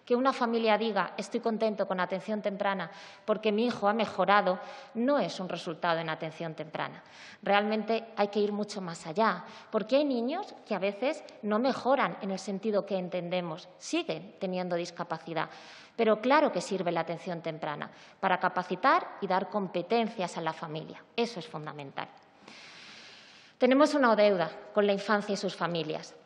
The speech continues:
Creo que es importante garantizar y reconocer el derecho subjetivo, universal y gratuito de todos los niños y las niñas a la atención temprana, para lo cual se han de garantizar apoyos y ajustes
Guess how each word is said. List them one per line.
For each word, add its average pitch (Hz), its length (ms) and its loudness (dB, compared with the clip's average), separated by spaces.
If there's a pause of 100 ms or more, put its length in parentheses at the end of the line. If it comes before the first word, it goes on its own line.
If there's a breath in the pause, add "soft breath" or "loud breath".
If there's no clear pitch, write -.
(640)
Creo 247 320 2 (260)
que 220 120 0
es 220 100 0
importante 226 640 2
garantizar 202 640 4
y 320 60 2
reconocer 226 560 0
el 220 100 0
derecho 202 320 0
subjetivo, 269 760 -2
universal 202 680 2
y 208 60 -4
gratuito 226 640 2 (340 loud breath)
de 208 140 0
todos 285 260 6
los 240 180 0
niños 226 320 0
y 208 40 0
las 196 180 0
niñas 262 340 -2
a - 60 -2
la 180 80 0
atención 180 400 -6
temprana, 160 560 -2 (380 loud breath)
para 220 180 6
lo 220 160 4
cual 311 240 6
se 254 120 -2
han 233 100 0
de 247 80 2
garantizar 202 800 0
apoyos 294 600 0
y 185 80 -2
ajustes 233 540 -4